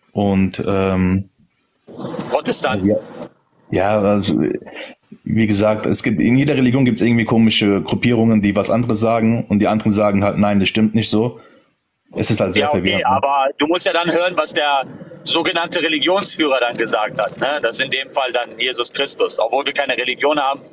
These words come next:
Speaker 2: aber ich meine rein, äh, von dieser Logik her, ne? Wenn wir eine Religion hätten, dann müssen wir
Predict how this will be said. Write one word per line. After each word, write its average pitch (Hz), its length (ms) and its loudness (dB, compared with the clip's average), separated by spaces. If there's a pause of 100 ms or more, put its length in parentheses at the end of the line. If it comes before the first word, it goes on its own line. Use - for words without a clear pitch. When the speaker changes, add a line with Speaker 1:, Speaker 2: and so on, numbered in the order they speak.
(180)
Speaker 2:
aber 123 260 -2
ich 120 140 -4
meine 120 220 -4
rein, 120 420 -2 (960)
äh, 113 480 2
von 120 240 -4
dieser 113 560 0
Logik 127 440 -2
her, 101 180 -2
ne? 107 200 -2
Wenn 135 220 -4
wir 131 80 -2
eine 117 180 -2
Religion 117 360 -2
hätten, 131 180 -4
dann 120 120 -2
müssen 123 200 -4
wir 120 320 0